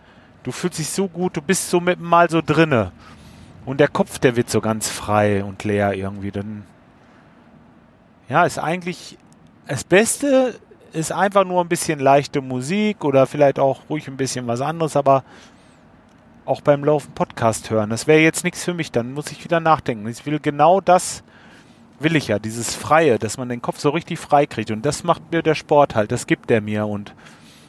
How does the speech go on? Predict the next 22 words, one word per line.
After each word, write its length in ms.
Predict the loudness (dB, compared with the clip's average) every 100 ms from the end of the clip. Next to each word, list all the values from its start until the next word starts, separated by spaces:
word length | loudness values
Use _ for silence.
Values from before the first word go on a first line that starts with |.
| _ -4
das 220 | -2 0
ist 200 | -4 -4
im 80 | -6
Moment 420 | -4 -4 -4 -8
richtig 340 | -12 -14 -8
gut, 300 | -2 0 0
da 80 | -2
habe 120 | 0
ich 80 | -2
richtig 260 | -8 -8 -10
Spaß 300 | 2 2 2
dran. 220 | -2 -2
Und 140 | -2
deswegen, 480 | -4 0 0 0 -4 -16 -20 -20 -20 -20 -20 -20 -20 -20 -20 -20 -20 -20 -20 0
vielleicht 260 | 4 4
ist 120 | 6
das 120 | 2 2
auch 160 | -2
einer 280 | -2 -2 -2
mit 180 | 2 2
der 100 | 2
Gründe, 400 | 2 0 0